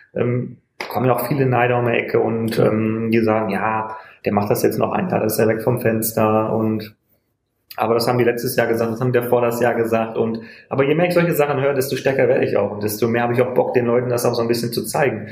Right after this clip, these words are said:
Speaker 1: Klar, am Anfang, äh, gibt's so Reibereien, dass du sagst, "Boah, jetzt will ich sie unbedingt zeigen." Irgendwann wird das so zum Selbstläufer, dass man so sagt,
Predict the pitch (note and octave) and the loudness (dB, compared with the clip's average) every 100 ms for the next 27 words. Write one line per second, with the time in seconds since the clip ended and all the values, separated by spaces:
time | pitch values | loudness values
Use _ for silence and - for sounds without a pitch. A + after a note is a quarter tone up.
0 | - - - F3 D3 D#3+ D#3 D3 C3+ C3 | -16 -20 -4 0 0 0 -2 0 2 4
1 | C3 B2+ - - C3 B2+ B2 B2 B2+ B2 | 2 0 -6 -2 0 2 0 0 -2 -2
2 | A#2 B2 - A#2+ B2 C3 C3 B2+ C3+ D3 | -2 -2 0 0 0 2 0 2 2 2
3 | A#2+ A#2 A#2+ C3+ - - - - - B2 | 0 0 0 0 -4 -12 -18 -20 -6 -2
4 | B2+ C3 C3 B2+ - - - _ C3 C3+ | 0 0 0 -2 -8 -18 -20 _ -2 0
5 | C#3+ B2+ - B2 A#2+ C#3 - C#3+ C#3+ C#3+ | 2 0 0 2 2 2 0 2 2 2
6 | C3+ B2+ C3+ B2+ A#2+ B2+ - | 0 0 -2 -2 0 0 0